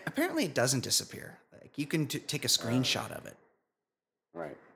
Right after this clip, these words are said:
Speaker 1: So, but I think it's just for people to show their genitals, and I've talked to some kids, and they say, "Yeah, that's pretty much it." But I know adults that are on Vine, or no, Snapchat.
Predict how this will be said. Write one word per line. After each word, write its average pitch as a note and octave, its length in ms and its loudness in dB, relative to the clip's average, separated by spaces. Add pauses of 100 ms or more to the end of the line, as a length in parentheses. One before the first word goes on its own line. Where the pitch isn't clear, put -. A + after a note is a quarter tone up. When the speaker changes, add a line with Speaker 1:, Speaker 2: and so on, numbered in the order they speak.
Speaker 1:
So, B2+ 240 4
but C#3 160 2
I C#3 80 6
think A3 280 0
it's C#3+ 200 2
just B2 180 4
for A#2 140 -2
people A#2+ 240 -4
to G#2+ 80 -4
show A2+ 240 2
their G2 140 -4
genitals, A#2+ 720 0
and B2+ 120 2
I've B2+ 160 -2
talked - 380 4
to C#3+ 100 2
some A#2+ 180 2
kids, G#2+ 360 0
and G2+ 100 -4
they G2 60 -2
say, G2 160 2
"Yeah, G2 240 -4
that's F#2 140 -6
pretty G#2 180 -8
much G#2 200 -8
it." C3+ 240 -2 (840)
But A#2+ 180 6
I G3+ 120 2
know B3 180 6
adults - 920 4 (920)
that G2+ 120 2
are F2+ 120 0
on F#2+ 300 -4
Vine, F2+ 420 -10 (480)
or A2+ 80 0
no, F#2+ 180 -2 (220)
Snapchat. - 600 0